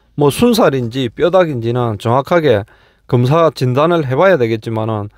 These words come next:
제 생각에는 아마도, 예, 부실하게 지었을 가능성이 상당히 큰 것 같습니다. 드론을 띄워가지고 아파트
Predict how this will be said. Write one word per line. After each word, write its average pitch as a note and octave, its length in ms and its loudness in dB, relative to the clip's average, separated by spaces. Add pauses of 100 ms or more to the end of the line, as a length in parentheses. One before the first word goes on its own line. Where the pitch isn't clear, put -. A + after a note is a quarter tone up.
(300)
제 G#2+ 140 2
생각에는 C#3 760 2
아마도, C#3 600 0 (460)
예, A#2+ 240 -2
부실하게 D#3+ 580 0
지었을 C#3 640 0 (400)
가능성이 A#2+ 640 0
상당히 B2 580 0
큰 - 260 0
것 E3 120 2
같습니다. A2+ 580 -2 (1500)
드론을 D#3 460 4
띄워가지고 A#2+ 720 0 (160)
아파트 C3+ 580 -2